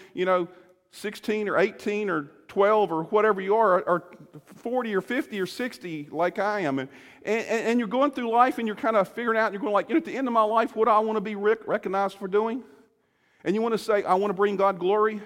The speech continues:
because that is the ultimate goal of life, of answering, being an answer to God's prayer. The first thing is, is to understand what God made you to be and do. And do it. It doesn't mean you have to be on the staff of a church.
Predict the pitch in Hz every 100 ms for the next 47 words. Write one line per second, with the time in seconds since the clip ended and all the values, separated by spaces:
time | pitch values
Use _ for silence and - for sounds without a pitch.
0 | - 165 160 180 170 185 175 - 170 -
1 | 190 156 175 196 175 165 180 196 196 151
2 | 165 180 180 165 165 175 151 190 202 180
3 | 143 170 175 - 165 170 214 - - _
4 | _ _ - _ _ _ _ 160 202 208
5 | 202 190 214 202 151 - 190 202 - 185
6 | 180 180 147 170 165 156 165 156 147 160
7 | 180 233 98 - - _ _ _ _ _
8 | _ _ _ _ _ _ _ _ 107 180
9 | - - - _ _ _ _ _ _ _
10 | _ _ _ _ _ _ _ _ _ _
11 | _ _ _ _ - 151 214 180 202 208
12 | 190 180 180 180 151 180 180 170 143 -
13 | 202 101 -